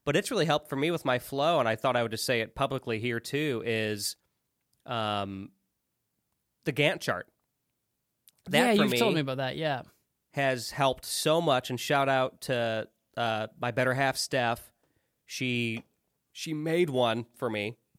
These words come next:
Speaker 1: and just for me and my productivity, it just, personally, it works. Once again, you and I talked about this too. It's like, it may not work for everybody, but for me, I like to block it out by how many hours I have to do the work in a day. Then I set,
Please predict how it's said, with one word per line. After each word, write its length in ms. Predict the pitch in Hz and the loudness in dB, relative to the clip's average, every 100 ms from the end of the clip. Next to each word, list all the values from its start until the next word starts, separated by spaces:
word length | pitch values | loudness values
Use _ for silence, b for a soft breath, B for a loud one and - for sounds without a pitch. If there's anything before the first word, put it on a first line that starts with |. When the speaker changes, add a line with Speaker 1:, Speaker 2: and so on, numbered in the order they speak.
| _ _ _ - | _ _ _ -6
Speaker 1:
and 160 | 127 | -4
just 160 | 127 - | -4 -4
for 100 | 135 | 0
me 200 | 147 175 | 2 2
and 60 | 131 | 2
my 80 | 120 | 0
productivity, 680 | 143 120 - 143 127 104 | 0 0 0 0 2 2
it 200 | 95 101 | 0 -2
just, 200 | 107 - - - _ | -6 -12 -14 -20 _
personally, 440 | - 226 - 90 - | 2 2 2 -6 -10
it 140 | - 110 | -8 -6
works. 260 | 95 90 | -8 -6
Once 200 | 131 143 | -2 -2
again, 160 | 131 127 | 0 2
you 100 | 147 | 4
and 80 | 139 | 2
I 60 | |
talked 240 | 123 131 127 | 2 0 0
about 100 | 117 | -4
this 160 | 110 | -6
too. 160 | - 123 | -6 -6
It's 160 | 104 107 | -4 -8
like, 140 | 101 | -8
it 100 | 156 | -6
may 160 | 233 254 | -2 0
not 160 | 233 | 0
work 160 | 208 202 | -2 -2
for 60 | 113 | -4
everybody, 360 | 101 87 82 - _ _ - | -4 -6 -12 -16 _ _ -4
but 300 | 123 113 - _ _ _ _ - | 0 0 -4 _ _ _ _ -6
for 100 | 139 | 0
me, 200 | 143 131 | 2 2
I 120 | 123 | 2
like 180 | 123 123 | 0 -2
to 60 | |
block 320 | 117 117 120 | -2 0 0
it 60 | 127 | 0
out 300 | 113 107 - _ _ _ _ _ _ _ | 2 0 -2 _ _ _ _ _ _ _
by 100 | 113 | -4
how 160 | 127 131 | 0 2
many 180 | 143 139 | 4 2
hours 240 | 139 135 | 2 2
I 60 | 127 | 2
have 180 | 127 | 0
to 80 | 123 | -2
do 180 | 110 131 | -4 -2
the 100 | 139 | 6
work 240 | 127 131 131 | 6 6 0
in 80 | |
a 40 | 127 | -2
day. 420 | 110 101 101 98 _ _ _ _ _ _ - | 0 0 -2 -4 _ _ _ _ _ _ -12
Then 120 | 107 | -6
I 80 | 98 | -6
set, 380 | - 104 98 | -2 -2 -2